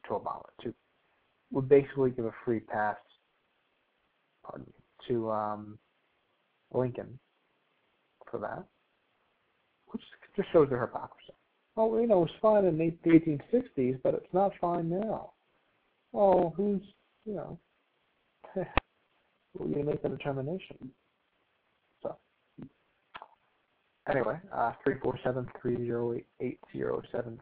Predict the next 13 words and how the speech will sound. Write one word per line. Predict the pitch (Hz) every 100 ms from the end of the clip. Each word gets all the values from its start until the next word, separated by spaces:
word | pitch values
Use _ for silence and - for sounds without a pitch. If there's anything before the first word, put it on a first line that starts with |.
| -
three. | 131 131 143 170 _ _ _ _ _ _ _ _ _ _ _ _ _ -
Um, | 165 165 160 151 143 - - - -
all | 160
right, | 143
we're | 143 151
gonna | 143 131
talk | 143 135
a |
little | 135 131
bit | 131
about | 123 127 123 123 -
the, | 123 120 120 120
uh, | 117 120